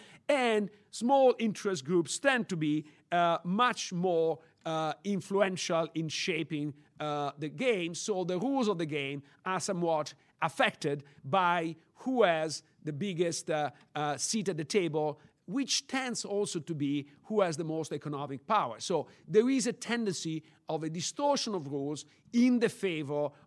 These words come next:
of the largest players, or the most political and economically influential players, that of course tend to sort of, uh, uh, um, increase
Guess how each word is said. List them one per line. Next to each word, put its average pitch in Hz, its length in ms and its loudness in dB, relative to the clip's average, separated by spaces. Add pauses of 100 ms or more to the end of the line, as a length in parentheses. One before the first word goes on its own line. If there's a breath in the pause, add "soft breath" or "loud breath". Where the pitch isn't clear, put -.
of 160 460 2
the 156 140 -2
largest 165 600 -2
players, 147 480 -4
or 156 40 -10
the 151 100 -6
most 165 380 -2
political 185 520 -4
and 165 100 -6
economically 170 600 -4
influential 147 480 -8
players, 254 400 -2 (280 loud breath)
that 294 120 -2
of 285 160 -2
course 202 340 2
tend 214 360 0
to 165 320 -2 (260 soft breath)
sort 165 280 -2
of, 147 180 -4
uh, 143 340 0
uh, 147 340 -4 (160)
um, 143 460 -6 (120)
increase 214 720 0